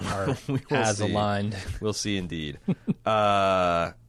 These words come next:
Speaker 1: Bobby tries to corral her detachment of shithead Marines and a self-righteous Holden through an elevator ride to the brig.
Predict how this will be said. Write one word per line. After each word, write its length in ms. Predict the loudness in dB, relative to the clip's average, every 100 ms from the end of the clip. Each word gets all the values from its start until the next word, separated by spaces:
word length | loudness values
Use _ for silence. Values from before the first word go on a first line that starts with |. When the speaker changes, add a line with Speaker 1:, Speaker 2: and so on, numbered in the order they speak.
| -14
Speaker 1:
Bobby 280 | -2 0 0
tries 260 | 2 0 0
to 60 |
corral 340 | -2 0 2 2
her 80 | 0
detachment 520 | -4 -2 -2 -2 -4
of 60 | -2
shithead 520 | 0 2 2 2 2
Marines 540 | 2 2 2 2 0
and 100 | -2
a 40 | -2
self-righteous 680 | 0 0 0 -2 0 -4
Holden 320 | -2 0 -2
through 140 | -4 0
an 60 |
elevator 440 | 2 2 2 0 2
ride 240 | 0 0
to 80 | -4
the 80 | -8
brig. 420 | -4 -4 -4 -8